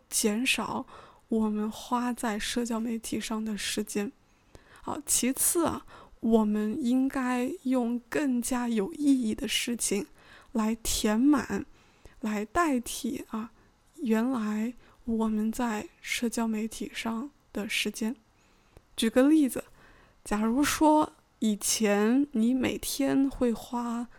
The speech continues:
三个小时在社交媒体上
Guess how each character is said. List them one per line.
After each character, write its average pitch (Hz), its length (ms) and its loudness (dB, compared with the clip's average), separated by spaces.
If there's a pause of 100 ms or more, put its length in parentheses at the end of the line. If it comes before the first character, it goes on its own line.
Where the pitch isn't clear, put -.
三 370 300 4
个 330 100 4
小 - 220 -2
时 - 380 -4 (460)
在 220 340 -2
社 233 200 2
交 240 160 0
媒 220 200 0
体 233 260 -8
上 - 280 -4